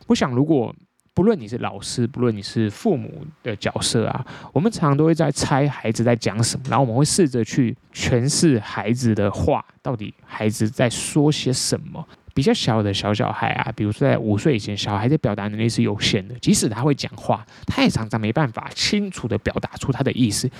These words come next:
这也是为什么童言童语大家都觉得很好笑的原因。那这时候影片里面他就带到，诶，这个阿瑞又跟他爸爸在玩乐哦，然后，哎，爸爸突然就开始工作了，又突然有可能有电话来，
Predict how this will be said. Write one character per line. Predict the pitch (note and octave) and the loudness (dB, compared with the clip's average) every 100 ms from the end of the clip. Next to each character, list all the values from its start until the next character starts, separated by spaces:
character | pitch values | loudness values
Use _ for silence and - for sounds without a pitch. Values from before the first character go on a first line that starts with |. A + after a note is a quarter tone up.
| - | -14
这 | - B3 | 0 2
也 | C#3+ | 4
是 | |
为 | F3 F#3 | 2 0
什 | B2 | 0
么 | G#2+ G#2 | -6 -8
童 | - C3+ | -6 0
言 | C3+ C3 | 0 2
童 | B2 C#3 | 2 2
语 | B2+ | 4
大 | B2+ | 4
家 | B2 | 4
都 | B2+ | 2
觉 | A2+ | 2
得 | G#2 | 0
很 | G2 | 2
好 | A2 F#2+ | 0 0
笑 | G2 - A#2 | 0 0 0
的 | G2 | -4
原 | G2+ G#2 | -10 -12
因。 | - A#2+ - | -16 -18 -4
那 | A#3 G3+ - _ _ _ _ _ _ | 0 0 -2 _ _ _ _ _ _
这 | _ C4 | _ 0
时 | A3 E3 | 2 2
候 | D#3 D#3+ E3 - _ | 2 2 -2 -16 _
影 | - A#2 A2 | -10 -8 -2
片 | G3 D3+ | -2 -2
里 | G2+ | -2
面 | A#2 | -4
他 | A2+ B2 | -2 0
就 | B2 | 0
带 | B2 G#2+ | 0 0
到， | G#2 G#2 | 0 -4
诶， | - A#2 | -6 -8
这 | A2+ | -4
个 | A#2+ G#2+ G2 - - | -2 -2 -4 -12 -6
阿 | C3+ | 0
瑞 | C#3 B2 | 2 2
又 | A2 | 0
跟 | A2 A#2 | -2 -2
他 | G#2 | -2
爸 | A#2 A#2 | 0 0
爸 | F#2 F#2+ | 0 0
在 | A2 | 2
玩 | G2 G2+ F#2 | 2 0 2
乐 | A2+ G#2+ | 0 0
哦， | G2+ - | -2 -6
然 | - | 0
后， | B2 C#3 - _ _ | 2 2 -2 _ _
哎， | C3 - - | -8 -8 -2
爸 | F#3+ | 0
爸 | C3 G#2+ | 0 0
突 | D#3 | 2
然 | C#3+ | 2
就 | A2+ | 0
开 | B2+ B2 | -2 0
始 | A2+ G2 - | 0 -4 -2
工 | C#3 D3+ | -2 0
作 | E3+ - | 0 -2
了， | - B2 _ | -6 -14 _
又 | - - | -4 -4
突 | - | 0
然 | B2+ G#2+ | 0 0
有 | G2 | -4
可 | - | -10
能 | A2+ G2 | -8 -8
有 | G2+ | -2
电 | D#3 B2+ | 0 0
话 | B2 A2 | 0 0
来， | - | -2